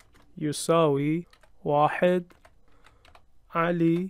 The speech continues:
true. هذا tuple. وأيضًا هذا.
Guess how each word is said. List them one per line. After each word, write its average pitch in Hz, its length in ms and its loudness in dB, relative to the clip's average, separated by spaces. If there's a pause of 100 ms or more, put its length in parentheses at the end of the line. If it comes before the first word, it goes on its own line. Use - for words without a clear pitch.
(1700)
true. 139 220 -6 (2500)
هذا 196 500 6 (180)
tuple. - 340 0 (1600)
وأيضًا 165 640 2
هذا. 127 240 -10